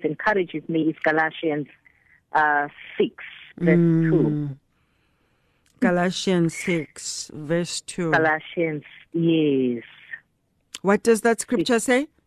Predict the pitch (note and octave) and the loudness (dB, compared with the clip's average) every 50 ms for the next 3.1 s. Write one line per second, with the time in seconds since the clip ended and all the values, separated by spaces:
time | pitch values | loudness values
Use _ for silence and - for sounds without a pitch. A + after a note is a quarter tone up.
0 | _ _ _ _ _ _ _ _ _ _ _ _ _ _ _ _ _ _ _ _ | _ _ _ _ _ _ _ _ _ _ _ _ _ _ _ _ _ _ _ _
1 | _ _ _ _ _ _ _ _ _ _ _ _ _ _ _ _ - - - G3 | _ _ _ _ _ _ _ _ _ _ _ _ _ _ _ _ -6 0 2 2
2 | F#3 F#3+ - - A#3 G#3 - - G3+ - - F#3 F3+ - - - G#3+ F#3+ E3+ D#3 | 2 2 2 0 -2 -2 -2 -4 -4 -2 0 -2 -2 -2 -2 0 2 2 4 4
3 | D3+ C3+ | 4 2